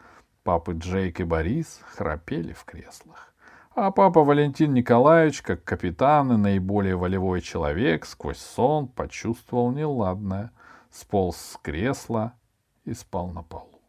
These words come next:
«Так», — сказала Милора, оглядывая кают-компанию, — «так и надо. Сами виноваты.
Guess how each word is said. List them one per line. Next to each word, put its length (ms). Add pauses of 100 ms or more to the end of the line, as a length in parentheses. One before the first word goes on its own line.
(680)
«Так», — 920
сказала 640
Милора, 720
оглядывая 680
кают-компанию, — 920 (120)
«так 260
и 40
надо. 520 (320)
Сами 480
виноваты. 880